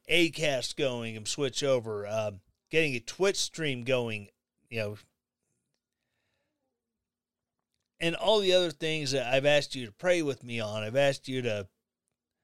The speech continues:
you know, help out with. Just generally asking you to listen to the show. Thank you so very much. You have made twenty twenty-two a success of sorts.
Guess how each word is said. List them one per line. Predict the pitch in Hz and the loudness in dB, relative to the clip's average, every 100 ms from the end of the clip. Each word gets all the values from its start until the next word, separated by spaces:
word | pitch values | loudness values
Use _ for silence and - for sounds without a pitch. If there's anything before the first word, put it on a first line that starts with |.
| _ _ _ _ | _ _ _ _
you | 127 | -2
know, | 120 101 _ _ _ _ _ - | -2 -4 _ _ _ _ _ -4
help | 180 175 170 | 2 2 2
out | 165 156 127 | -2 -2 -2
with. | - 170 - _ _ _ _ _ _ _ _ _ _ _ _ _ _ | -6 -6 -10 _ _ _ _ _ _ _ _ _ _ _ _ _ _
Just | 226 - 143 - | -8 -8 -10 -2
generally | 247 302 208 | 2 4 4
asking | 196 247 - 185 | 4 2 0 -4
you | |
to | 190 | -4
listen | 139 196 - 160 | 0 0 0 -2
to | |
the | 165 | -2
show. | 151 185 185 120 - - | 0 0 0 -2 -6 -2
Thank | 196 285 - | -2 -2 -6
you | 233 226 | -4 -2
so | - 165 143 | 0 0 -2
very | 123 147 143 | 0 2 2
much. | 131 120 110 - | 0 -2 -4 -4
You | 143 | -4
have | 151 151 131 | 0 -2 -2
made | 123 131 135 135 131 123 _ _ _ | -6 -2 0 0 0 -6 _ _ _
twenty | - 208 196 156 | -4 0 0 -2
twenty-two | 165 180 151 - 160 156 151 143 _ _ _ _ _ _ _ _ _ _ _ _ _ _ _ _ _ | -4 -4 -2 0 0 0 -2 -4 _ _ _ _ _ _ _ _ _ _ _ _ _ _ _ _ _
a | 208 196 | 2 4
success | - 202 - 180 143 151 - | 4 4 4 6 6 4 -2
of | 156 135 | -6 -10
sorts. | - - 156 131 143 - - | -12 -6 0 0 0 -2 -4